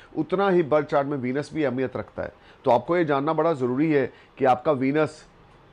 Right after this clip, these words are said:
क्या डेबिलिटेटेड तो नहीं है, या एग्जाल्टेड है, या शुक्र की बीस साल की महादशा तो नहीं, या शुक्र की तीन साल की अंतरदशा तो नहीं। अगर है और आपका शुक्र स्ट्रॉन्ग है,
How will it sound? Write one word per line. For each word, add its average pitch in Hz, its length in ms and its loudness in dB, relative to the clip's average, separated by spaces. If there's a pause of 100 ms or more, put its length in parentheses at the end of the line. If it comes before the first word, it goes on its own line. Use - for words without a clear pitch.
(260)
क्या 180 200 6
डेबिलिटेटेड 156 680 0
तो 185 160 -2
नहीं 185 240 0
है, 170 140 -2 (200)
या 160 120 4
एग्जाल्टेड 131 600 2
है, 208 160 0 (800)
या 196 160 4
शुक्र 190 340 0
की 196 100 -4
बीस 165 260 -4
साल 185 160 2
की 170 120 -4
महादशा 160 460 0
तो 180 180 -6
नहीं, 190 280 -8
या 160 100 0
शुक्र 170 320 -4
की 180 100 -4
तीन 185 300 -6
साल 185 220 0
की 180 120 -4
अंतरदशा 175 480 -2
तो 185 120 -6
नहीं। 185 160 -6 (400)
अगर 190 180 4
है 151 420 4
और 151 160 2
आपका 147 200 0
शुक्र 175 300 -6
स्ट्रॉन्ग 180 420 0
है, 123 180 2